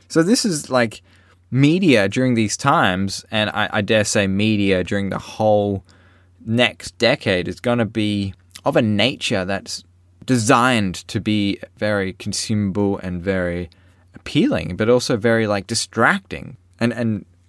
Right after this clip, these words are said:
let me just clarify that, because media has always been, that has always been the, the purpose of media, has been to inform and to distract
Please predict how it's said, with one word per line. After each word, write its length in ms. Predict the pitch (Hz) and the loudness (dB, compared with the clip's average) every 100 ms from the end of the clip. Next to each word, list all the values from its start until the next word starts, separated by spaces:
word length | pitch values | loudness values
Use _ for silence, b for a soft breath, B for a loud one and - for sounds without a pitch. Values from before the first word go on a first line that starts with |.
| _ - | _ -2
let 160 | 123 | 0
me 100 | 113 | 2
just 240 | 98 101 - | 0 -2 2
clarify 420 | 110 101 98 92 | 2 4 2 2
that, 180 | 95 - | 0 -2
because 220 | 101 98 | -6 -2
media 440 | 107 107 98 92 | 0 0 2 0
has 120 | 98 | 2
always 480 | 104 123 104 78 - | 4 4 2 -2 -4
been, 440 | - 78 58 60 - _ _ _ - | -4 -4 -4 -8 -14 _ _ _ -2
that 180 | 95 98 | 0 2
has 120 | 95 | 0
always 520 | - 101 98 92 87 | -2 -2 0 0 -2
been 260 | 98 95 85 | -4 -2 0
the, 180 | 85 82 | -2 -4
the 100 | - | -6
purpose 440 | 87 101 90 - - | -2 0 0 -2 -4
of 120 | 92 | -2
media, 460 | 101 120 156 104 87 | 2 2 4 2 0
has 200 | 101 98 | -2 -2
been 220 | 107 92 | -2 -2
to 220 | - 98 95 B B B B | -2 -2 -4 B B B B
inform 640 | 113 95 - 147 120 104 | -2 0 2 4 6 6
and 240 | 101 98 95 | 4 2 0
to 140 | 104 | -2
distract 680 | 92 - - 110 104 82 | -2 -8 -4 0 0 -2